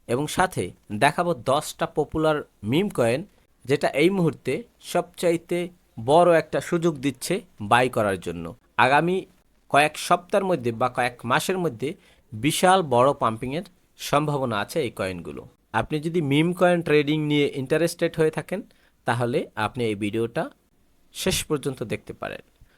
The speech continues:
তো সবার আগে একটু জানার চেষ্টা করি যে এই মুহূর্তে ওয়ার্ল্ড ওয়াইড মিম কয়েনের ইন্টারেস্ট রেটটা কেমন। তো আমরা চলে আসলাম Google ট্রেন্ডে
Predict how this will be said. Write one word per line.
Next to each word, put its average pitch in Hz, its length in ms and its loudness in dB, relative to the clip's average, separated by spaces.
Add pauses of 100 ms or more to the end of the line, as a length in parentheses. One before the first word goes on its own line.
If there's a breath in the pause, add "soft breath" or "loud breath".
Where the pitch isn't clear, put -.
(120)
তো 135 60 -4
সবার 185 340 8
আগে 202 140 2
একটু 196 200 -2
জানার 147 340 4
চেষ্টা 175 340 -4
করি 120 440 -2
যে 101 220 -2
এই 165 160 4
মুহূর্তে 208 420 -2
ওয়ার্ল্ড 135 440 4
ওয়াইড 160 240 4 (180)
মিম 147 220 0
কয়েনের 165 460 4 (280 soft breath)
ইন্টারেস্ট 151 560 0
রেটটা 123 460 2
কেমন। 82 360 -6 (520)
তো 147 60 6
আমরা 160 240 6
চলে 156 280 2
আসলাম 151 440 -2
Google 123 300 8
ট্রেন্ডে 98 500 0